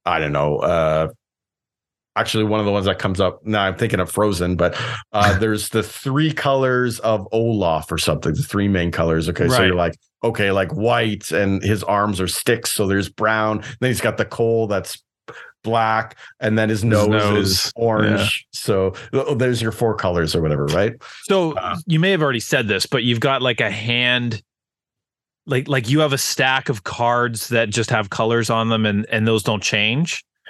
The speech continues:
Speaker 1: Those don't change. You have them the entire game. Uh, again, there's a bit of a gamey thing that they try to add to this that I just leave out. I haven't explained that to the kids.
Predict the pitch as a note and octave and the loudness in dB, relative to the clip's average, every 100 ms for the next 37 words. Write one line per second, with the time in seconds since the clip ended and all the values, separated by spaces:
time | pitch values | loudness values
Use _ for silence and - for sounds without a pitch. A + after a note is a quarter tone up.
0 | - A2+ E3 E3 E3 D#3 - D3+ B2+ C3 | -8 -2 0 2 0 0 0 0 0 2
1 | C3 C3 B2+ A#2 G#2+ B2 A#2 A2+ G#2+ G#2 | 2 2 0 0 0 0 2 2 0 0
2 | G#2 G2 - - - A2 G#2+ A2 - - | -2 -6 -14 -18 -2 0 2 0 -4 -2
3 | A#2+ - - D3 C3+ C3 A#2+ - _ A#2 | -2 -2 0 0 2 0 -2 -8 _ -4
4 | C3 C#3 B2 B2 A#2 C3 B2 A2+ A2+ G#2+ | 0 0 0 -2 0 0 2 2 0 0
5 | G2 F2+ A2+ A#2+ B2 B2 A#2+ C3 B2+ A2 | -4 -2 0 2 0 0 0 0 2 0
6 | G2 A2 F#2+ - G#2+ G#2+ G#2 G2 G2 F#2 | 0 -2 -2 0 0 0 0 0 0 0
7 | G#2+ A2+ - F#2+ D#2+ G#2 G2+ F#2 G2 F#2+ | -2 -2 0 0 0 0 -2 -2 0 2
8 | F#2+ F2+ F#2 F#2 E2+ - G#2 A#2+ A#2 A#2+ | 2 2 0 -2 -4 -2 -2 0 0 -2
9 | A2+ A#2 A2+ | -2 0 0